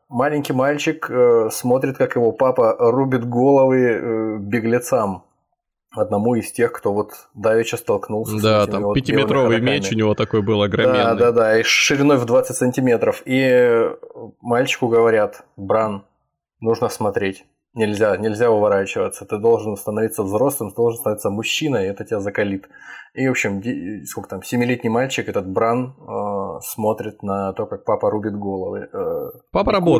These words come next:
Speaker 2: работает.
Speaker 1: не курам, да, а вот совсем даже наоборот, дядькам. Отлично, замечательная история.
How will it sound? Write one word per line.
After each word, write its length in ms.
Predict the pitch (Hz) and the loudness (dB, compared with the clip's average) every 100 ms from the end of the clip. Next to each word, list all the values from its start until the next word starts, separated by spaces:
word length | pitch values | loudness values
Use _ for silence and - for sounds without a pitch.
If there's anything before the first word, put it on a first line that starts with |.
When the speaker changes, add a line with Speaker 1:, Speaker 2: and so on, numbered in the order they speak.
| 113 | 4
Speaker 2:
работает. 280 | 104 - 127 | 2 -2 -2
Speaker 1:
не 140 | 147 | -2
курам, 500 | - 220 214 135 117 | 0 2 4 4 4
да, 560 | 127 104 101 113 117 110 | 2 2 2 2 2 2
а 20 | |
вот 160 | 117 - _ _ _ - - - _ _ - | 0 -4 _ _ _ -20 -20 -20 _ _ -16
совсем 360 | - 117 143 131 | -6 -2 0 2
даже 200 | 120 120 | 2 2
наоборот, 460 | 113 113 131 131 - | 2 2 2 0 -6
дядькам. 580 | 110 113 95 101 92 - _ _ - - _ _ _ _ _ _ _ _ _ _ _ | 0 0 0 -4 -6 -10 _ _ -20 -20 _ _ _ _ _ _ _ _ _ _ _
Отлично, 600 | 123 151 139 113 - 95 | -4 0 0 0 -2 0
замечательная 600 | 113 131 151 127 107 104 | 0 0 0 -2 -2 -4
история. 560 | 104 - 98 95 - | -2 0 2 2 -2